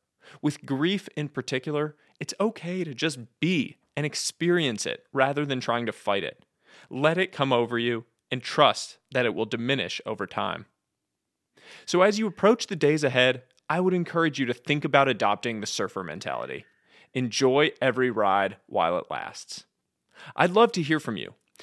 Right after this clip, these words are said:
Which application of the surfer mentality resonates most clearly with you? Have you experienced any of these situations in recent days?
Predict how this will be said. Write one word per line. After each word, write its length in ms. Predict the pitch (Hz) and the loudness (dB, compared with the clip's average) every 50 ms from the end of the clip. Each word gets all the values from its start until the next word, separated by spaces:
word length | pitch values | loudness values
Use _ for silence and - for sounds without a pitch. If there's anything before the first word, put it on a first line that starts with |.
| - - _ | -20 -20 _
Which 240 | _ 156 196 196 - | _ 4 4 4 4
application 680 | 247 240 233 220 208 - - 196 190 214 - - 165 | 0 2 2 2 0 0 0 -2 -2 -2 -2 -2 -4
of 120 | 143 120 120 | -4 -2 -4
the 60 | 123 | -4
surfer 320 | - - 151 165 - 143 | -2 0 -2 0 0 -2
mentality 580 | 117 110 104 104 - 113 104 107 110 117 120 - | -2 -2 -4 -2 0 2 2 2 2 0 -2 -4
resonates 640 | - 127 131 147 175 175 196 190 196 196 175 - | -6 -2 0 0 0 2 2 2 2 0 0 0
most 280 | 139 135 139 156 - - | 0 2 2 2 0 -6
clearly 360 | - - 143 151 147 131 110 | -6 -4 -4 -2 -2 -2 -2
with 200 | 90 65 62 - | -2 -4 -6 -8
you? 180 | - 50 - - _ _ _ _ _ _ _ _ _ - | -10 -12 -12 -16 _ _ _ _ _ _ _ _ _ -8
Have 140 | - 139 131 | -6 -6 -4
you 140 | 156 180 190 | 0 0 0
experienced 760 | 185 - - - - 131 131 143 156 165 175 175 - - - - | 0 0 -2 -4 -2 0 2 2 2 2 0 -2 -4 -8 -8 -4
any 220 | 131 143 156 160 | -4 -2 0 -2
of 80 | 156 139 | 0 0
these 180 | 147 147 139 | -2 -2 -2
situations 720 | - - 135 - - 120 113 117 127 - - 156 156 143 131 | -2 -4 -4 -2 0 0 0 0 0 -4 -6 -6 -6 -6 -6
in 120 | 113 117 | -4 -2
recent 340 | 113 123 123 - 139 120 107 | -2 -2 -2 -2 -2 -2 0
days? 460 | 101 101 113 123 147 165 - - - | 0 2 2 2 0 -2 -4 -12 -18